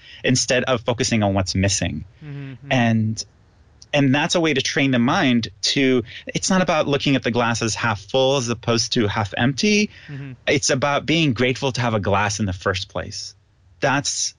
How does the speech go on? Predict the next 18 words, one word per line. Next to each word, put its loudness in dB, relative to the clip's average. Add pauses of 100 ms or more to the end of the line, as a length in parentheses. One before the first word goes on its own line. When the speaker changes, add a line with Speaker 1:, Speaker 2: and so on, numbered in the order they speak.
(140)
Speaker 1:
that's 0
actually 0
the, 0
the 0
invitation 2
behind 2
the 0
gratitude 0
journal, 2
behind 0
Buddhist 0
Boot 0
Camp, 0
behind 0
Faithfully. 2
It's, -4
it's -2
really, 4